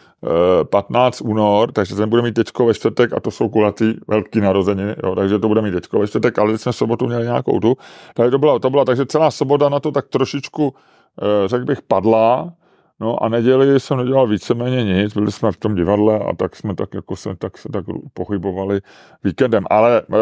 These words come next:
eh, mě dneska ráno můj prsten, který mi měří, tak mě změřil sedm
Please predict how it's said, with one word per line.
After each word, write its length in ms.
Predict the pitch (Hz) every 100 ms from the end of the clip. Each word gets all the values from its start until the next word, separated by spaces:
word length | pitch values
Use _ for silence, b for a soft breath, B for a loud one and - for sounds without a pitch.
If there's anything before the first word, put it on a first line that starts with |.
| 110 107
eh, 20 | 107
mě 180 | 110
dneska 600 | 127 143 - 151 135 113 -
ráno 480 | 110 117 120 131 131
můj 280 | - 113
prsten, 580 | 117 101 - - 117 123
který 200 | 113 113
mi 100 | 117
měří, 400 | 113 113 98 113
tak 220 | 117 110
mě 80 | 120
změřil 240 | 110 110 107
sedm 200 | 110